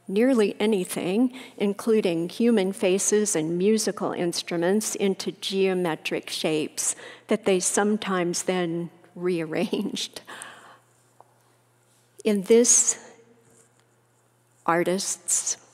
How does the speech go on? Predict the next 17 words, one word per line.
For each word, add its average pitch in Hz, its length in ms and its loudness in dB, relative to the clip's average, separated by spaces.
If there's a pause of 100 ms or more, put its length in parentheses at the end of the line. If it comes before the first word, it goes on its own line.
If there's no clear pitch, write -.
(400)
painting, 185 680 -2
we 214 140 0
see 247 460 2
a 190 120 0
simplification 240 1700 0 (160)
to 240 460 -2 (540)
geometric 233 760 0
shapes, - 720 -4 (2750)
shapes 226 520 0
of 196 320 -4 (760)
black 214 540 -4 (220)
and 185 280 -6
brown 202 580 -4 (1200)
contrasted 190 1000 -4
with 185 260 -4
shapes - 480 -4
of 180 80 -6